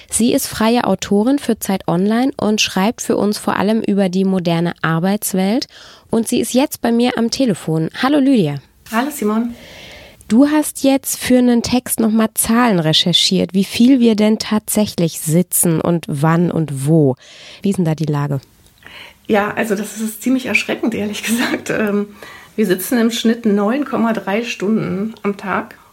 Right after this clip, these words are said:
Speaker 2: Und, ähm, das ist ja nur der Durchschnitt. Also das heißt, wenn ich Überstunden im Büro mache, komme ich vielleicht auf zwölf Stunden.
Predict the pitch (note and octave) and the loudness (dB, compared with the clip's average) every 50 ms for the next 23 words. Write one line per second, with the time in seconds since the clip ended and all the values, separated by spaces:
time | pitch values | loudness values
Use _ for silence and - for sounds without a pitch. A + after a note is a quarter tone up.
0 | _ _ _ - G3 G3+ G3 G3+ G3+ G3 G3+ - - G3 G3 G3 G3 G#3 G3+ - | _ _ _ -2 0 2 2 2 0 -2 -4 -6 -2 -2 0 0 0 0 -2 -2
1 | G3 G#3+ - C#4+ - - A#3+ A#3 A3+ G3+ G3+ A3 G#3 - G#3 G#3+ A#3+ A#3 A#3 - | -4 -4 -4 -4 -4 -2 0 0 2 2 2 0 0 -2 -2 -2 -2 -4 -4 -6
2 | - F#3 F3+ E3+ - - - - G3+ F#3+ F#3+ G3 G#3 G3 G3 - G#3+ G3 A3 A3 | -8 -8 -8 -10 -12 -16 -10 -8 -6 -6 -4 -4 -4 -6 -6 -6 -4 -4 -4 -4
3 | A3 - - G3+ G3 G#3 G#3+ - - B3 A3 B3+ A#3+ A#3+ A#3+ - - A3 A3 G#3 | -6 -6 -4 -2 -2 -2 -2 -4 -4 -2 0 0 -2 -2 -4 -4 -2 0 0 0
4 | F3+ G3 G3 G3+ G3 G3+ G3 F#3+ G#3+ G#3+ G#3 G3+ F#3 F#3+ G3 - G3+ G3 G3 - | 0 0 0 0 0 0 0 0 0 0 0 -2 -2 -4 -6 -8 -8 -8 -8 -6
5 | - G3+ F3+ F#3+ - - G3 G3+ - - F#3 - - - - G#3 A3 A3+ A3+ - | -4 -4 -4 -4 -4 -6 -6 -4 -4 -6 -8 -8 -8 -4 -2 -2 0 -2 -2 -4
6 | - - G#3+ G#3 E3+ - F3+ G#3 G#3 G#3 | -4 -2 0 0 0 0 -2 -4 -4 -4